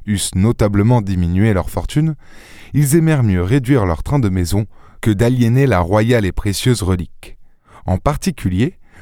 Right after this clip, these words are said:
le comte actuel y tenait comme on tient à la demeure de ses pères. Par prudence, il avait loué un coffre au Crédit Lyonnais pour l'y déposer. Il allait l'y chercher lui-même l'après-midi du jour où sa femme voulait s'emparer,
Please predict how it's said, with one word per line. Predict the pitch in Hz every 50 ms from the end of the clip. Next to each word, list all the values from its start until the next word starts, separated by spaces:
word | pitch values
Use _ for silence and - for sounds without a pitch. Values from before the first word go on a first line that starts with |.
| - -
le | 110 104 110 104
comte | - - 123 170 - -
actuel | 104 - - - 107 120 143 131 -
y | - 107 90
tenait | - 113 107 123 151 151
comme | - 110 95 95
on | 92 -
tient | - - - 120 131 - -
à | - 95
la | 87 87 90
demeure | 90 104 107 117 135 147 131
de | 104 143 139
ses | - - 101
pères. | - - 92 87 - 80 - - - - - - _ - - - _ - - - -
Par | - 85 -
prudence, | - - 98 90 113 143 160 - - - - - - - -
il | - 107 113
avait | 107 95 101 104
loué | 98 101 104 123 143 147 - -
un | - - - -
coffre | - 120 143 - - -
au | 90
Crédit | - - - 107 113 120
Lyonnais | 107 101 92 90 90 104 131 156
pour | - - 101 95
l'y | 90 90 87
déposer. | 101 127 127 - 101 90 - - 82 - - - - - - - - - - - - - -
Il | - 107 101 110
allait | 104 107 107 104
l'y | 98 95 90
chercher | - - 101 98 - - - 92
lui-même | 90 90 104 113 117 120 117 113 107
l'après-midi | 98 92 87 - 101 98 98 98 98 101 113 113
du | 104 98 90
jour | 80 98 107 104 92
où | 90 85
sa | - 98 82
femme | - - 107 104 101
voulait | 87 95 101 98
s'emparer, | 92 - 90 82 - - 98 95 101 123 139